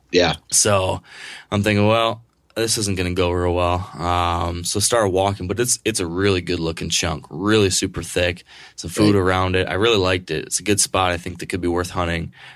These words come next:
Speaker 2: Um, tons of sign, but only found one shed. Uh, but I think that could be, you know, because th-, this person was out there and maybe a lot of other people have been out there too. So that was another one, just good, check the box. But the, the big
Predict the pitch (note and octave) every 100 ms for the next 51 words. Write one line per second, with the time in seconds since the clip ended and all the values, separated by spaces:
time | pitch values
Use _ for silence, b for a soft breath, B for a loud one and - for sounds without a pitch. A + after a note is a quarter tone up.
0 | B D#2 D#2+ E2 D#2+ E2+ - - - -
1 | C#3+ B2+ F#2 - G2 F2 E2 E2+ E2+ G2+
2 | A2 A2 G2+ F#2 F#2 F#2 F2 - F2 D2
3 | - B B B B - C#2 D2 D#2+ F#2
4 | F#2 G2+ F2+ E2 - F2 E2+ E2+ E2+ F2
5 | - - E2+ D#2+ F2 - F2+ E2+ - -
6 | F#2+ G2+ - G2 - F#2 F#2 F#2 F#2 F2+
7 | F2 F2+ F2 E2+ F2 E2+ E2+ E2+ F2+ E2+
8 | E2 E2 D#2+ D#2+ E2 D#2+ - E2+ E2 -
9 | F2 E2+ E2+ B B B B B A#2+ B2+
10 | A#2+ A2+ A2+ G#2+ G#2+ G#2 - - G#2 G2+
11 | - G2 G2 F#2+ E2+ F2 - G2+ F#2 -
12 | G2+ D#2+ D#2+ G2+ A#2